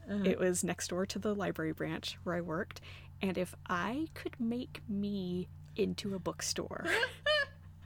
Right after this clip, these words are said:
Speaker 2: this is me in bookstore form,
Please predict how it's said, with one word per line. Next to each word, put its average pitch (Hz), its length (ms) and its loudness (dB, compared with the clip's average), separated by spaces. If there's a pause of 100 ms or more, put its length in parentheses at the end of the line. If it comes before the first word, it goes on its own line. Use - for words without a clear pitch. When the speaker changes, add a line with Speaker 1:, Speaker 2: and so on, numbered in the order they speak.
(1300)
Speaker 2:
this 185 400 8 (300)
is 160 560 4 (220)
me 165 260 2
in 160 80 0
bookstore - 440 -2
form, - 400 -2